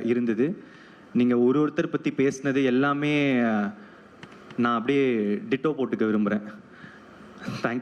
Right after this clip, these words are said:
you, thank you so much. And நீங்க ரொம்ப ஸ்வீட்டா இருந்தீங்க மேம். ஆ, ஷூட்டிங் ஸ்பாட்ல நீங்க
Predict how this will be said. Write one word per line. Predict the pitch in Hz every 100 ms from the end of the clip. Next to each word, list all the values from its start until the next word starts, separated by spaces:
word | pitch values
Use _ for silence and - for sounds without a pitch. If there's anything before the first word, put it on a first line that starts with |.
| -
you, | 131 120
thank | 120 127 123
you |
so | 123 117
much. | 117 143 - - - -
And | 120 123 123
நீங்க | 117 117 120
ரொம்ப | 120 143 160 131 -
ஸ்வீட்டா | 156 156 135
இருந்தீங்க | 113 107 104
மேம். | 101 95 - - - - -
ஆ, | 104 101 98
ஷூட்டிங் | 98 123 117 113 -
ஸ்பாட்ல | 104 101 101
நீங்க | 101 98 98